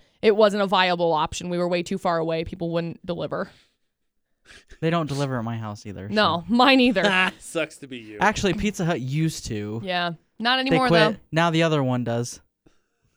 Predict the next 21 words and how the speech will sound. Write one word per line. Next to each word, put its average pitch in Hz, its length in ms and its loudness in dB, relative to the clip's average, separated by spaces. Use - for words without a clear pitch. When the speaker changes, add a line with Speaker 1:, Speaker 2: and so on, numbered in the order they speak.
Speaker 1:
Domino's. 190 600 0
Domino's 208 480 2
is 196 100 -4
the 180 140 -4
other 165 200 0
one. 156 200 0
Speaker 2:
Yep. 160 220 4
Speaker 3:
Why 214 200 4
won't 269 260 -2
you 240 80 -8
say 233 200 -10
their 233 120 -10
name 233 100 -4
Speaker 1:
I 277 100 6
don't 302 120 4
Speaker 3:
again? 269 220 4
Speaker 1:
know. - 120 -10
He 285 140 2
doesn't 269 260 4
like 214 280 2
them. 160 280 2